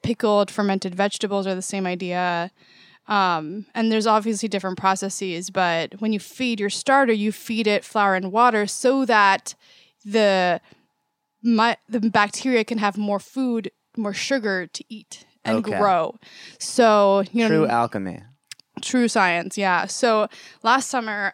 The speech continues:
Speaker 1: um, my friend gave me some starter, and I was like, "Sick." Now I just
Speaker 2: Yeah.
Speaker 1: skipped a step. So, um, I was also in, like, a really, I mean, last July was a horrible time for a lot of people. It was just such a weird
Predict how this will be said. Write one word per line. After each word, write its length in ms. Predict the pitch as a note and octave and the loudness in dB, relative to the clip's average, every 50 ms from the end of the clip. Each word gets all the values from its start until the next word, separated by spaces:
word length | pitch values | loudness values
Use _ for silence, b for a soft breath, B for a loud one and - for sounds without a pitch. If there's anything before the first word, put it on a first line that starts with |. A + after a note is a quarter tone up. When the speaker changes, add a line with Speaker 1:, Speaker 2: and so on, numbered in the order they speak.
| - | -4
Speaker 1:
um, 440 | - G#3+ G#3 G3+ F3 E3 D#3+ F#3+ F#3+ - _ _ _ _ - | -4 -2 0 2 0 0 -2 -6 -12 -14 _ _ _ _ -6
my 100 | G3+ G#3 | -6 -4
friend 240 | - A#3 A#3 B3 G#3 | -2 0 0 0 0
gave 160 | A#3 G#3+ A3+ | 0 0 0
me 60 | A#3+ | 0
some 160 | A3+ C#4+ D4 | 2 2 0
starter, 520 | B3+ - F4 D#4+ D4 G3+ F3+ E3 A2 - - - | 2 4 4 4 4 2 -2 -4 -6 -8 -10 -6
and 80 | A3+ | -4
I 40 | A3 | -2
was 100 | A3+ A3 | -2 -2
like, 120 | A#3 A3+ - | -2 -4 -6
"Sick." 580 | - - - - D4 A3+ - _ - - - _ _ _ _ | -8 -10 -2 0 0 0 0 _ -14 -18 -18 _ _ _ _
Now 260 | A3+ A#3 B3+ C4+ C#4 | -4 0 2 4 4
I 180 | D4 D4 C#4+ C#4+ | 4 4 2 0
just 220 | C#4 C4+ A#3 - | -2 -6 -8 -8
Speaker 2:
Yeah. 240 | G#3+ G#3 G#3+ G#3+ A3 - | -8 -4 -2 0 2 2
Speaker 1:
skipped 180 | C#4 G#3+ G3+ | 2 2 2
a 60 | A#3 | -2
step. 420 | G3 - - - F#3+ D#3+ C#3+ - - - B B B B B B C4+ A3+ | -4 -4 -2 0 0 0 0 -2 -8 -14 B B B B B B -14 -12
So, 640 | - - - - A#3+ A3+ A3 A3 A3 G#3+ G#3 G#3 - | -12 -12 0 2 4 6 6 6 6 6 4 4 4
um, 480 | - G#3 G3 F#3+ F#3 F3+ E3+ E3+ D3+ D3 - - - | 4 4 6 6 6 6 4 2 0 -2 -6 -4 0
I 440 | - G#3+ G#3 G3+ G3+ G3 G3+ G3+ G3+ | 2 4 4 6 6 4 4 4 2
was 160 | G#3 A3 G3+ | 2 2 2
also 320 | A#3 A3+ A3+ - - B3 A#3 | 2 2 2 2 0 0 0
in, 100 | A#3+ A#3+ | 2 2
like, 180 | A#3 A3 - | 0 -2 -2
a 120 | - G#3+ G3+ | -2 -4 -4
really, 440 | F#3+ F#3 G#3+ A3+ A#3 A#3 G#3 G#3 F#3+ | -2 -2 -2 -2 -2 -2 -2 -2 0
I 40 | |
mean, 240 | A3+ B3 B3+ B3+ B3+ - | 2 2 2 2 0 0
last 300 | A3+ B3 B3+ C#4 C4 - | 0 0 0 0 0 0
July 180 | C#4+ C#4 C4 A#3+ | 0 2 4 2
was 120 | A3+ - | 2 0
a 40 | G#3+ | -2
horrible 300 | - - A3 G#3+ G3+ G#3 | -2 0 -2 -2 -2 -4
time 220 | - - A3 G#3+ G3+ | -4 -2 -2 -2 0
for 80 | - | -2
a 40 | A3 | -2
lot 120 | A3 A3 | -2 -2
of 60 | A3 - | -2 -4
people. 260 | - C4 - - C4 | -10 -10 -4 -2 -2
It 40 | A#3 | -2
was 80 | G#3+ G#3 | -2 -4
just 120 | G3+ - | -6 -8
such 120 | - A3 - | -8 -6 -4
a 80 | A3+ | -4
weird 540 | F#3+ F3 F3 G#3 G#3+ G#3 G3+ G3+ G3+ G3 G#3 | -4 -4 -2 0 2 2 4 4 2 0 -2